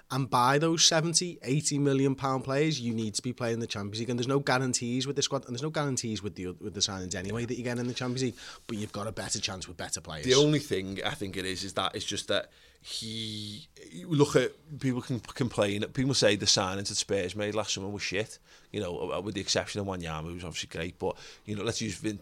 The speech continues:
Speaker 2: uh, Vincent Janssen as,
Speaker 1: Yeah.
Speaker 2: a, as an example. Now, he's not good enough. Now, he looked okay, he spent good money on him, um, but he, even if he was,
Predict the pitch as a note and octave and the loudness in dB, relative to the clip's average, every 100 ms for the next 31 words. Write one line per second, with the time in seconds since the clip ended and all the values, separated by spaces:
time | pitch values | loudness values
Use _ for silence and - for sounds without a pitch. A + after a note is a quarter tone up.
0 | - G#2+ G2+ F#2+ F#2 F#2 F#2+ - F2+ C2+ | -2 0 0 -2 -4 -6 -6 -6 -6 -6
1 | F#2+ E2 - - F#2 F2+ - F2+ D#2+ D2+ | -8 -6 -6 -6 -6 -10 -6 -4 -4 -6
2 | C#2 F2+ C#2+ F#2+ F#2+ F#2 G#2 A#2 E3+ F3 | -4 -4 -2 -4 -4 0 2 4 4 4
3 | E3 - - A2+ A#2 C3+ D3 - G#2+ C3+ | 2 -16 -8 0 2 4 4 4 2 6
4 | C3+ - - - - - - C3+ F#3 - | 4 4 -8 -12 -14 -14 4 8 8 6
5 | G2+ G2 E2+ - G#2+ C3+ G#2+ G2 G2 F#2 | 0 -2 -4 -6 0 0 2 0 0 -2
6 | F#2+ G#2 A2 G2+ - - G#2+ G#2+ G2+ G2+ | 0 2 2 0 -12 -6 4 6 6 4
7 | D#2+ - _ _ A#2+ G#2+ G#2+ - - D#2+ | -4 -14 _ _ 2 4 2 -2 -10 -6
8 | A2+ C3+ C#3+ C3 C#3 A#2+ | 0 2 4 6 6 4